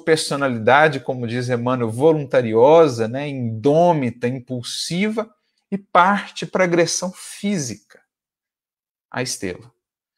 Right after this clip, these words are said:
Você imagina só, diante de todo o sinédrio, ele,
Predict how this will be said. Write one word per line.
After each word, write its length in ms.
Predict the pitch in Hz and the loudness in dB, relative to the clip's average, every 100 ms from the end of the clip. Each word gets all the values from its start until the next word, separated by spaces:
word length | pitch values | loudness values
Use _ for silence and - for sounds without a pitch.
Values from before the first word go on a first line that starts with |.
| _ _ _ | _ _ _
Você 160 | - - | -14 -8
imagina 380 | 139 135 156 165 | -6 -6 -8 -8
só, 260 | - 123 | -6 -6
diante 560 | 113 120 135 165 165 - | -6 -4 -4 -4 -6 -8
de 120 | 131 | -10
todo 300 | 127 180 185 | -4 -2 -2
o 40 | 175 | -4
sinédrio, 800 | - 135 120 143 180 180 196 - - - - _ _ - | -6 -4 0 2 2 0 -8 -10 -20 -20 -20 _ _ 0
ele, 640 | 170 180 202 214 208 - | 6 8 6 4 -4 -10